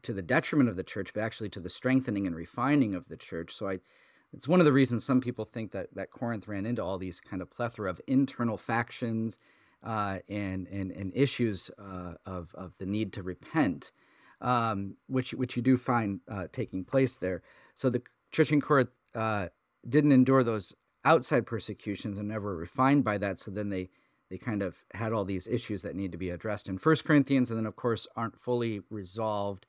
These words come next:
um, for the need to, to have Second Corinthians. And one of the big of, big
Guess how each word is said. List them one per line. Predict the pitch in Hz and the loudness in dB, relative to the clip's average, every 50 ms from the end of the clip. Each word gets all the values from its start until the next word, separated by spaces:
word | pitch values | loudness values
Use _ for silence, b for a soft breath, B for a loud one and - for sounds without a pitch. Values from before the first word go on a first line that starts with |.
| b b b b b b b b b b - | b b b b b b b b b b -2
um, | 117 117 113 110 110 104 104 104 98 92 90 87 85 - _ _ _ _ _ _ _ _ _ _ | 0 2 2 2 2 0 0 -2 -4 -4 -6 -8 -10 -14 _ _ _ _ _ _ _ _ _ _
for | - 120 107 | -4 -2 0
the | 104 104 | 0 0
need | 110 110 107 101 92 - | 0 0 0 -2 -2 -4
to, | - 104 92 90 - - _ | -6 -6 -6 -6 -8 -10 _
to | - 107 | -8 -8
have | 90 85 | -6 -6
Second | - - 104 - - - - - | -4 -4 -4 -4 -6 -8 -10 -8
Corinthians. | - 90 85 80 - 90 90 95 | -10 -10 -10 -10 -10 -10 -8 -6
And | 107 | -4
one | 123 123 | -2 0
of | 113 | 0
the | 104 | 2
big | 104 143 170 160 156 | 6 6 6 6 6
of, | 131 98 - _ _ _ _ | 4 2 -2 _ _ _ _
big | 139 147 143 131 | 0 0 0 0